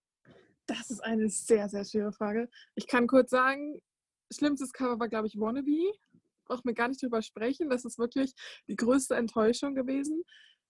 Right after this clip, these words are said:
Äh, das beste Lied. Das Ding ist, ich hab ja irgendwie kein Lieblingslied oder sowas. Aber im Moment mag ich zum Beispiel ger-, sehr gerne Versus und dazu hat ja der Rurik seinen Contemporary getanzt.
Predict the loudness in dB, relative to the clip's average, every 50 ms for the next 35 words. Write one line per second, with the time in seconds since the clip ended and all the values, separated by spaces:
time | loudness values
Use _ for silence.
0 | _ _ 0 4 4 6 6 6 6 6 6 6 4 2 0 0 _ 6 8 8
1 | 8 6 2 -2 0 0 2 2 2 0 2 0 0 -2 -6 -10 -18 _ _ -20
2 | -20 -20 _ _ _ _ _ _ _ _ _ 0 0 0 2 4 4 4 4 4
3 | 2 2 0 2 4 4 2 2 2 -2 -2 -4 -2 -2 0 2 0 0 -2 -2
4 | -2 2 2 2 2 0 -2 -2 0 2 4 4 4 4 4 0 -2 0 -2 -2
5 | -4 -6 -12 _ _ _ _ _ _ _ _ _ _ _ _ _ _ 0 2 4
6 | 4 4 4 2 0 0 -2 -2 0 0 0 0 0 0 0 0 0 -2 -2 -4
7 | -4 -4 -4 -4 -4 -4 -4 -6 -2 -2 -2 -2 -2 -4 -6 -4 -2 -2 -2 -2
8 | -2 0 0 0 0 0 0 0 0 0 0 0 0 -2 -2 -2 -2 -2 -2 -2
9 | -2 -2 -2 -2 -2 -2 -2 -2 -2 -2 0 0 0 0 0 -2 -4 -2 -2 -4
10 | -4 -6 -12 -10 -6 -4 -2 -2 -2 -2 -2 -2 -4 -4 -4 -2 -4 -4 -4 -4
11 | -4 -4 -2 -2 -2 -2 -4 -6 -8 -8 -6 -4 -4 -4 -4 -4 -6 -6 -8 _
12 | -18 -20 -20 _ _